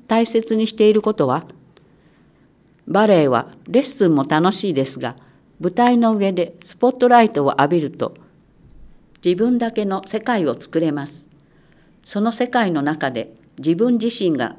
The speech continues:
輝けることが魅力です。バレエをする上では、毎日の練習で基礎をしっかり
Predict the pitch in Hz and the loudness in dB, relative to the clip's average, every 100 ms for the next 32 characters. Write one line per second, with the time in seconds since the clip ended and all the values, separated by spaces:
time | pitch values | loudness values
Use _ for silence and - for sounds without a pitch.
0 | - - 170 208 220 220 202 202 185 143 | -16 -8 -4 -2 -2 -4 -4 -6 -6 -4
1 | 120 131 151 160 143 143 - - _ _ | -4 -2 -2 -2 -4 -8 -10 -20 _ _
2 | _ _ _ _ _ _ _ _ _ _ | _ _ _ _ _ _ _ _ _ _
3 | - - - _ _ _ 202 247 233 165 | -20 -20 -20 _ _ _ -2 2 4 4
4 | 143 135 170 175 180 180 160 151 127 135 | 2 0 0 2 4 4 2 0 -2 -6
5 | - _ _ 165 220 247 214 170 151 147 | -16 _ _ -2 4 4 4 2 0 2
6 | 180 190 - 170 160 151 - - - - | 2 0 -2 -2 0 -2 -6 -20 -16 0
7 | 254 196 151 - - - 208 135 | 2 4 0 -6 -10 -4 -2 -2